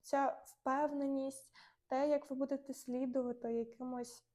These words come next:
порадами з цього відео, якимось лайфхакам, те, чи складете ви список того, що для вас означає впевненість, а, чи ви сплануєте якісь кроки для того, щоб цю впевненість у собі,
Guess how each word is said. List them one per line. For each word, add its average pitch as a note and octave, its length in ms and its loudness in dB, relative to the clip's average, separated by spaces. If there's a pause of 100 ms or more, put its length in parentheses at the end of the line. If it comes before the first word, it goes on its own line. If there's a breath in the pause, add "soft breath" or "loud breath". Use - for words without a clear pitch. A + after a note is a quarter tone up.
(260)
порадами C4 540 2
з B3+ 80 -10
цього A#3+ 280 0
відео, G#3+ 640 -2
якимось B3+ 460 -8
лайфхакам, A3+ 680 -2 (420 soft breath)
те, D#4+ 280 6
чи D#4 120 0
складете D4+ 520 0
ви D#4 100 2
список - 720 -2 (180)
того, B3+ 260 2
що C4+ 240 2
для C4 180 6
вас A#3+ 360 -2
означає A3 500 -4
впевненість, G#3 840 -4 (500 loud breath)
а, A3+ 260 0
чи B3 320 -4
ви D4+ 460 4 (300)
сплануєте C4 840 0
якісь A#3+ 440 0
кроки C4+ 580 2 (120)
для B3 180 0
того, B3 260 -2
щоб - 320 -8
цю B3+ 240 0
впевненість A#3+ 840 -2
у - 40 -6
собі, A3 400 -4